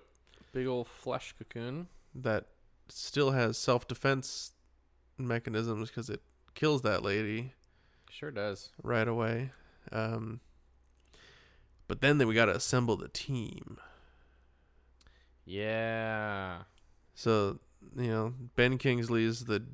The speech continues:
Speaker 2: the lead scientist guy, and he's like, "We gotta get together a crack team of people to hunt down an alien." And the crack team is Michael Madsen,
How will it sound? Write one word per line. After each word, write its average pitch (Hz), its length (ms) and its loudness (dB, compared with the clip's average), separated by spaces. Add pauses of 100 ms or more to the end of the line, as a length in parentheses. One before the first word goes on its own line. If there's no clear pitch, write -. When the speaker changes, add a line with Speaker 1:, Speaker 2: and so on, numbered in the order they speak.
Speaker 2:
the 87 440 0
lead 101 280 -4
scientist 110 640 0
guy, 104 220 0
and 101 120 -2
he's 104 140 -4
like, 101 100 -6
"We 113 120 -2
gotta 80 220 0
get 92 200 -10
together - 340 -8
a 98 40 -10
crack - 360 -6
team 82 260 -8
of - 160 -14 (220)
people 90 280 -4
to - 140 -8
hunt 127 180 -8
down 117 220 0
an - 80 -8
alien." 104 480 -6 (760)
And 110 160 -4
the - 40 -6
crack 131 280 8
team 123 280 2
is 110 560 2 (1400)
Michael 123 240 6
Madsen, 120 680 4